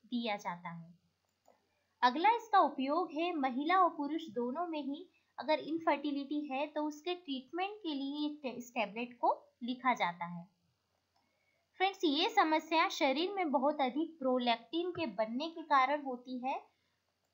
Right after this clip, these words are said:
तो इस टेबलेट के ये सभी उपयोग हैं। ये tablet अपने generic name bromocriptine के नाम से मिलती है और कई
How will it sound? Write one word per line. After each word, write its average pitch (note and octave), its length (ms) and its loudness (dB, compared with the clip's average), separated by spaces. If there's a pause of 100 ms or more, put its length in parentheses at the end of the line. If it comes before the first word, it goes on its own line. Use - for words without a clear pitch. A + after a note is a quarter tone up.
(680)
तो A#3+ 80 -6
इस F#4 300 -2
टेबलेट D#4+ 420 4
के D#4 60 -2
ये D4+ 320 -2
सभी C#4 380 4
उपयोग G#3+ 460 -4
हैं। F#3 300 -16 (800)
ये E4 180 0
tablet F4 440 0
अपने D4+ 300 0
generic A#3+ 520 -4
name C4+ 340 -2
bromocriptine D4+ 1120 -4
के D#4+ 80 -4
नाम D4+ 220 0
से D#4 160 -8
मिलती D4 500 -6
है D#4 160 0
और C#4 220 0
कई C#4 300 -4